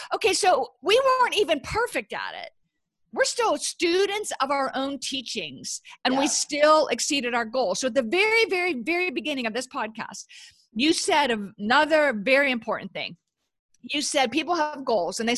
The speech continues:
Speaker 1: say, "I want something." And when you come from a place of want, you're coming from a place of lack.
Speaker 2: Mm-hmm.
Speaker 1: So if you say, "I want the promotion,"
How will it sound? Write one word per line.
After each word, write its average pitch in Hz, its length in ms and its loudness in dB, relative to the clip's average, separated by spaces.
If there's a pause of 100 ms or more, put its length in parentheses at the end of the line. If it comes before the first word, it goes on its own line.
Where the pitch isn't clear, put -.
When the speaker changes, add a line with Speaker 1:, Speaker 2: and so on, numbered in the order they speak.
Speaker 1:
say, 240 160 0
"I 220 100 0
want 214 400 -2 (140)
something." - 460 -12 (1040)
And 254 640 2 (320)
when 277 280 2
you 370 140 2
come 359 320 -2
from 262 360 -2 (100)
a 220 160 -2
place 277 380 -4
of 202 140 -6
want, 226 460 -6 (680)
you're 233 100 -6 (120)
coming 269 180 -2
from 262 160 -4
a 233 60 -2
place 226 400 -4
of 175 120 -10
lack. - 440 -8 (340)
Speaker 2:
Mm-hmm. 180 440 -14 (560)
Speaker 1:
So - 140 -2
if 277 120 -2
you 330 160 4
say, 320 400 2
"I 269 140 2
want 247 500 -2 (100)
the 196 120 -6
promotion," 214 1080 -8